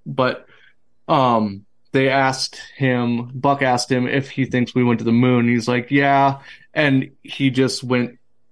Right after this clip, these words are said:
I was like, I was like, "He's gonna say it. He's gonna say the thing." And he just went in right into the,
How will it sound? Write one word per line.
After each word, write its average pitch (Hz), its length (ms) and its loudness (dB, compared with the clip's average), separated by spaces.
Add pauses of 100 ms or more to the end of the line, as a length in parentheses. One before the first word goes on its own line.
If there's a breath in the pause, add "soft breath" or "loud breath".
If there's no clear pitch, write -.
(180)
I 147 180 0
was 127 140 0
like, 139 220 0
I 147 60 -10
was 151 180 -6
like, 147 260 -6
"He's - 180 -4
gonna 190 200 2
say 202 280 2
it. - 240 -4
He's 175 140 -2
gonna 185 180 2
say 185 220 4
the 180 120 2
thing." 175 400 0 (180 loud breath)
And 147 140 0
he 143 100 2
just 135 240 0
went 131 160 -2
in 127 260 -4
right 131 420 0
into 131 560 -2
the, 120 420 -2